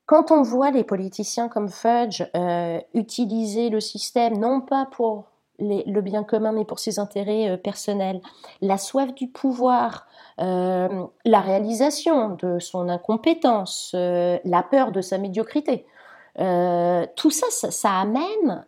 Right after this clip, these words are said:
euh, des, des politiciens à nier, à ignorer, euh, les dangers, euh, de la montée du fascisme qu'on voit dans l'Ordre du Phénix ou qu'on peut voir, euh, aujourd'hui, parce qu'ils aiment justement leur petit confort.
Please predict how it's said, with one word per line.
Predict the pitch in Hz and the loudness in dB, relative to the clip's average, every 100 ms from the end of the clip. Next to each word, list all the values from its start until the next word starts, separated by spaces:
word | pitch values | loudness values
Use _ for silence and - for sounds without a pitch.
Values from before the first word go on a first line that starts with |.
| - | -6
euh, | 180 175 | -2 -2
des, | 165 190 175 | -2 -2 -2
des | 185 | -4
politiciens | 190 196 175 - 202 - 320 392 381 | -2 -2 -4 -8 -8 0 2 2 -2
à | 156 151 | -6 -4
nier, | 190 208 240 311 392 - | -2 0 2 0 -2 -6
à | 175 | -6
ignorer, | 170 180 202 208 190 208 269 349 403 - - _ - | -4 -2 2 2 2 0 2 0 -4 -14 -20 _ -2
euh, | 190 190 180 180 | 0 2 2 2
les | 202 190 185 | 0 0 0
dangers, | 202 226 277 440 - | 2 2 0 -2 -2
euh, | 190 185 | -2 -2
de | 175 | -2
la | 180 | -4
montée | 185 185 226 | -4 -6 -8
du | 196 | -6
fascisme | 190 202 - 240 - 160 | -6 -6 -6 -8 -8 -8
qu'on | - 165 | -4 -4
voit | 151 185 190 | -4 -6 -6
dans | 165 151 | -8 -8
l'Ordre | 151 151 | -8 -8
du | 151 | -12
Phénix | - 196 359 359 - | -6 -4 -4 -6 -8
ou | 190 | -8
qu'on | - 185 | -4 -6
peut | 180 185 | -4 -6
voir, | 175 226 247 202 | 0 2 2 2
euh, | 175 170 165 165 - | 0 2 0 0 2
aujourd'hui, | 208 202 214 180 190 | 2 4 0 -2 -8
parce | - - - | -8 -8 -6
qu'ils | - 285 302 170 160 | 0 2 2 0 2
aiment | 220 262 | 2 4
justement | 202 196 - 196 220 | -2 -6 -4 -2 0
leur | 202 185 | -2 -6
petit | - 190 | -10 -6
confort. | - 180 - 139 - | -4 -2 0 -2 -2